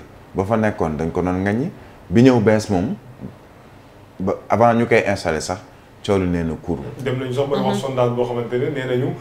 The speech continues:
Speaker 2: soixante-deux pour cent d'accord ñu ci, euh, ki nga xamante moom mooy Ousmane
Speaker 1: Sidiki Kaba.
Speaker 2: Sidiki Kaba.
Speaker 1: Mu indiwaat beneen coow. Ñu ne la léegi, gannaaw ñaar ñooñu, di D G E, di
Speaker 3: Mhm.
Speaker 1: ministère de l'Intérieur bi nga xam ne moom moo ko boot, ñoom ñëpp war a war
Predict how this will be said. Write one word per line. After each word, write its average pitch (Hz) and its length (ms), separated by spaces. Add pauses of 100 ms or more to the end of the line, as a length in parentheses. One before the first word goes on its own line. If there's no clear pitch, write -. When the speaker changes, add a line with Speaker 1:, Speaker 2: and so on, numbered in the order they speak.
(320)
Speaker 2:
soixante-deux 139 640
pour 143 180
cent 143 320 (160)
d'accord 139 480
ñu 147 200 (360)
ci, 131 260
euh, 120 280
ki 120 120
nga 123 80
xamante 123 160
moom 117 140
mooy 120 120
Ousmane 117 280
Speaker 1:
Sidiki 92 240
Kaba. - 200
Speaker 2:
Sidiki 123 300
Kaba. 101 240 (560)
Speaker 1:
Mu 90 220
indiwaat 85 260
beneen 78 320
coow. 57 140 (840)
Ñu 107 120
ne 123 140
la 113 100
léegi, 107 400 (360)
gannaaw 120 340
ñaar 113 300
ñooñu, 90 400 (120)
di 90 220
D 101 180
G 98 140
E, 76 160 (300)
di 82 260
Speaker 3:
Mhm. 185 60 (180)
Speaker 1:
ministère 110 420
de 92 60
l'Intérieur 82 480
bi 73 100
nga 90 80
xam 87 180
ne 71 60
moom 71 180
moo 64 180
ko 60 80
boot, 85 180 (420)
ñoom 90 180
ñëpp 107 200
war 87 140
a 80 60
war 73 200